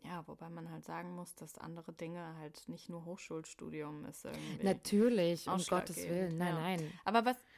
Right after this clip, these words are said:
Speaker 2: Man muss nicht nur Mohandes sein.
Speaker 1: <laughs> Ah, Mohandes. Wie wür-, würde man Mohandes einfach übersetzen?
Speaker 2: Ich glaube Ingenieur.
Speaker 1: Ja?
Speaker 2: Ja.
Speaker 1: Hm,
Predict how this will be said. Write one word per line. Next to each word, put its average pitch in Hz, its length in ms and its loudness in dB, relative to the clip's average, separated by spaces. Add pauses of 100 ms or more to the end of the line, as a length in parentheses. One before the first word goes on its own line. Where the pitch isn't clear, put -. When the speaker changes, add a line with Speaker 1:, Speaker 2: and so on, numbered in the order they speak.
Speaker 2:
Man 190 160 8
muss 202 160 6
nicht 214 160 4
nur 196 100 8
Mohandes 202 840 8
sein. 175 520 8
Speaker 1:
<laughs> - 40 4
Ah, 294 280 6
Mohandes. 208 640 4 (480)
Wie 190 140 -4
wür-, 214 140 -2
würde 247 180 2
man 202 180 4
Mohandes 208 640 4
einfach 165 360 -6
übersetzen? 151 840 -8 (1000)
Speaker 2:
Ich - 180 -2
glaube 185 260 4
Ingenieur. 175 580 0
Speaker 1:
Ja? 165 300 -2 (1300)
Speaker 2:
Ja. 233 200 2
Speaker 1:
Hm, 160 60 -4